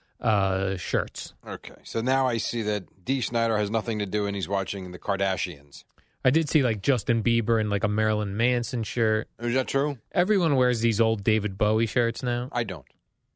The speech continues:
Speaker 2: I've never seen you wear one.
Speaker 1: But I do wear, I do wear, uh, these fake vintage rock shirts, though.
Speaker 2: Yeah, but I haven't se-, I'm
Speaker 1: I had
Speaker 2: sure
Speaker 1: a
Speaker 2: you
Speaker 1: Pink
Speaker 2: do.
Speaker 1: Floyd one on. I have, I wear the Police
Speaker 2: But that's not
Speaker 1: one.
Speaker 2: heavy metal.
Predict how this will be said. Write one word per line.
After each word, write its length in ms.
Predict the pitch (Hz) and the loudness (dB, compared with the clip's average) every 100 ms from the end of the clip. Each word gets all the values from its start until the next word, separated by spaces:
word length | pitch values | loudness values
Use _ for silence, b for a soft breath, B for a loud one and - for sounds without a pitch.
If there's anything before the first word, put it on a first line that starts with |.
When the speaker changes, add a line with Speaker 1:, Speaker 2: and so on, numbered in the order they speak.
| _ _ _ - | _ _ _ -4
Speaker 2:
I've 140 | 110 | -2
never 200 | 110 117 | 0 0
seen 220 | 113 117 104 | -2 -4 -4
you 100 | 95 | -4
wear 140 | 80 | -6
one. 180 | 67 69 _ _ 160 | -8 -14 _ _ -4
Speaker 1:
But 180 | 156 - | 0 2
I 100 | 165 | 2
do 180 | 190 | 2
wear, 160 | 156 143 | 2 2
I 200 | 139 151 | 4 2
do 200 | 156 156 | 4 2
wear, 520 | 139 120 117 113 107 107 - | 4 4 4 2 0 -4 0
uh, 240 | 110 101 - | 2 0 -2
these 400 | - 113 107 98 - _ _ _ | -6 -2 -2 -4 -8 _ _ _
fake 280 | - 120 104 - | 0 0 -2 -10
vintage 600 | 117 107 104 104 95 - - - | -4 -2 0 -2 -4 -12 -18 -4
rock 320 | 104 104 - | 0 0 -2
shirts, 340 | - 95 - | -6 -6 -6
though. 160 | - - _ | -16 -20 _
Speaker 2:
Yeah, 80 | 220 | -2
but 120 | 208 | 0
I 80 | 202 | 2
haven't 200 | 226 202 | 0 0
se-, 300 | - - 156 139 - | -4 -6 -6 -6 -2
I'm 120 | 131 | 2
Speaker 1:
I 40 | |
had 100 | 135 135 | 4 4
Speaker 2:
sure 60 | |
Speaker 1:
a 40 | 151 | 8
Speaker 2:
you 60 | |
Speaker 1:
Pink 140 | 143 131 | 8 6
Speaker 2:
do. 40 | |
Speaker 1:
Floyd 400 | 80 123 120 120 | 0 2 4 4
one 200 | 117 113 113 | 4 2 2
on. 260 | 110 110 | 2 2
I 60 | 104 | 4
have, 200 | 117 107 | 2 2
I 120 | 113 | 2
wear 160 | 110 107 | 2 2
the 120 | 107 | 0
Police 360 | - 110 107 | 2 2 2
Speaker 2:
But 140 | 104 - | 0 2
that's 20 | 110 | 2
not 60 | |
Speaker 1:
one. 80 | 107 | 4
Speaker 2:
heavy 200 | 107 120 | 2 2
metal. 500 | 104 85 92 143 165 | 0 0 2 -2 -4